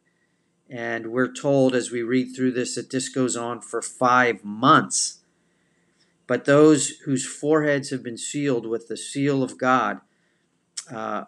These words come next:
are safe. God protects these. Uh, but the rest of the earth, we are told, will,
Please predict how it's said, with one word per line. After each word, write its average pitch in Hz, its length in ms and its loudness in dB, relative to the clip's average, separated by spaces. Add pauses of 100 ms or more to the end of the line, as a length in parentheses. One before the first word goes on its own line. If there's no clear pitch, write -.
(220)
are 120 140 0
safe. - 840 0 (640)
God 123 320 -2
protects 143 580 -6
these. 104 540 -8 (680)
Uh, 110 260 -10
but 127 240 -6
the 127 100 0
rest 135 420 2
of 127 140 -6
the 123 220 -4
earth, 120 400 -2 (480)
we 117 160 -4
are 117 100 0
told, 120 560 -2
will, 117 480 -4